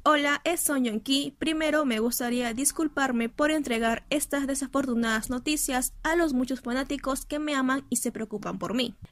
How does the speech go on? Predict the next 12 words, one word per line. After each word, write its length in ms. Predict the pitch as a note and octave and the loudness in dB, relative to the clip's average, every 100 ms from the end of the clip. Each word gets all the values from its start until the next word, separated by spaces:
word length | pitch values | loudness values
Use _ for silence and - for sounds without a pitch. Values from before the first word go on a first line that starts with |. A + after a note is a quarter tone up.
| - | 2
He 160 | F#4 | 2
comenzado 680 | G4 G4 D#4 C#4 B3+ A#3+ A#3 | 4 2 2 2 2 2 2
el 220 | E4 F4 | 4 2
proceso 600 | - C#4+ B3 C4+ B3+ A#3 A3 | 2 0 2 2 2 0 0
de 100 | C4+ | 0
solicitud 480 | D#4+ D4 B3 B3+ | 2 0 0 -2
de 180 | A#3+ C4 D#4 | 0 0 2
divorcio 480 | D#4 C4 B3 B3 | 2 2 2 0
de 120 | B3 G#3+ | -2 -2
Song 300 | - A3+ A3+ | -2 -4 -2
Hye 160 | C#4+ | -4
Kyo. 320 | - D#4+ D#4 | 2 4 4